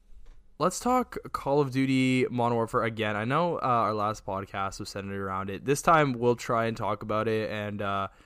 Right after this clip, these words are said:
I'll be a little more descriptive for those, 'cause this is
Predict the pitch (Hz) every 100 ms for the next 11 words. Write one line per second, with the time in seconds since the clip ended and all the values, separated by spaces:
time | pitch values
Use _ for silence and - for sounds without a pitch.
0 | _ - 110 131 147 139 127 120 113 -
1 | 107 98 101 98 - 104 98 98 101 -
2 | - 107 101 - - 117 139 147 165 -